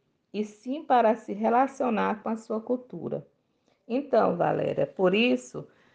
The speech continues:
podemos constatar que as crianças que são colocadas em contato com narrativas, com músicas, com sons estimulantes,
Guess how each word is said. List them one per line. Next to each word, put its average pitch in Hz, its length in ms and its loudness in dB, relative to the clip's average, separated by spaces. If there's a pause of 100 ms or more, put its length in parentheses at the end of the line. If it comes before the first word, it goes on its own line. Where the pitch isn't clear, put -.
(220)
podemos 240 500 4
constatar 185 840 2
que - 100 -4
as 175 160 4
crianças 208 600 -2
que 202 100 -8
são 190 240 0
colocadas 208 880 4
em 202 80 0
contato 190 680 -2 (120)
com 170 180 2
narrativas, 196 1300 2
com 202 160 4
músicas, 196 960 2
com 220 240 2
sons 277 540 2
estimulantes, 196 1000 2